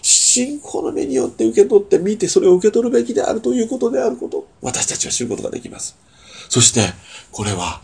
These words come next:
私たちが与えられている今のものよりもはるかにいいものなんです。私たちがこれらのものを受け取るときに、彼らはまずこの土地の自分の目の前にある民数記の中で与えられるこのた-、た-、場所ですね。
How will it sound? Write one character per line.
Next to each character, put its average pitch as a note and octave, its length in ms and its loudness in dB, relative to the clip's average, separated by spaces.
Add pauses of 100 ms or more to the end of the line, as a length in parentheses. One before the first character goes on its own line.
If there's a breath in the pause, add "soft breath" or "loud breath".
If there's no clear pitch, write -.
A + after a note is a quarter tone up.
(100 loud breath)
私 G2+ 280 -2
た - 120 -8
ち - 120 -4
が G#2 280 -4
与 A#2+ 240 -2
え A#2+ 40 0
ら B2 140 -2
れ A#2+ 80 -2
て A#2+ 80 -4
い A#2+ 60 2
る A2+ 180 -4
今 F#4 400 -6
の G#3+ 140 -2
も G3+ 160 2
の G#3 80 4
よ G3 120 4
り F#3 60 -4
も E3 120 0
は - 340 -8
る G4+ 100 -2
か - 160 -4
に C4+ 120 -2
い G#3 160 2
い E3 40 0
も C3 140 0
の G2 80 -4
な - 100 -8
ん - 60 -16
で - 80 -10
す。 - 260 -8 (800 loud breath)
私 D3+ 240 0
た D3 100 0
ち B2 80 -2
が B2 60 -2
こ B2+ 140 -4
れ B2 60 -4
ら C3 120 2
の B2+ 60 -2
も C3 120 4
の C3 120 4
を A#2 40 2
受 C3 120 -2
け A#2+ 40 0
取 B2+ 140 0
る B2 80 0
と A#2+ 80 -4
き A2+ 80 -4
に、 A2+ 220 0 (200 loud breath)
彼 C#4 260 -4
ら - 80 -4
は A#2+ 120 -6
ま G3 160 2
ず D3 220 -2 (160 loud breath)
こ F#3 120 4
の A3+ 100 6
土 A3 120 4
地 G#3+ 100 -4
の G3 60 0
自 D3 220 -4
分 A3 120 -2
の A3+ 80 -2
目 G#3 140 6
の A3+ 80 2
前 C#4 200 0
に A3 100 4
あ F3+ 80 4
る C3+ 120 -2 (220 loud breath)
民 D#3 220 -2
数 F3+ 160 -4
記 F3+ 80 -4
の D#3+ 60 -2
中 D3+ 200 4
で C#3 100 4
与 C#3 220 6
え D3 80 6
ら C#3 80 2
れ D3 60 2
る - 20 -2
こ D#3 80 0
の D3+ 120 0
た-、 D3+ 180 -2
た-、 - 240 0
場 C#3 120 0
所 C#3 140 -2
で C#3+ 80 4
す D3 80 -2
ね。 E3+ 180 4